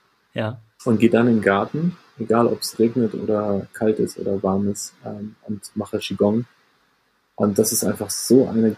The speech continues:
Speaker 2: geile Lebensqualität, die ich, ähm, da für mich wieder entdeckt habe.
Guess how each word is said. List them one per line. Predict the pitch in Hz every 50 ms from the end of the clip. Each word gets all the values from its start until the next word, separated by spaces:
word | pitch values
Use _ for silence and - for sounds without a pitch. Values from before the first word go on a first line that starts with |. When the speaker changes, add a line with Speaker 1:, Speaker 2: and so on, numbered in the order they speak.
| - -
Speaker 2:
geile | 110 107 113 113 110
Lebensqualität, | 104 104 107 104 - 107 101 - - - 95 92 92 - 95 95 95 -
die | 104 101
ich, | 92 - - _ _ _ _ _ _ _ _ _
ähm, | - - - _ _ _ _
da | 107 101
für | 101 - 101
mich | 98 95 90 -
wieder | 104 98 101 95
entdeckt | 95 92 95 98 - _ -
habe. | 110 110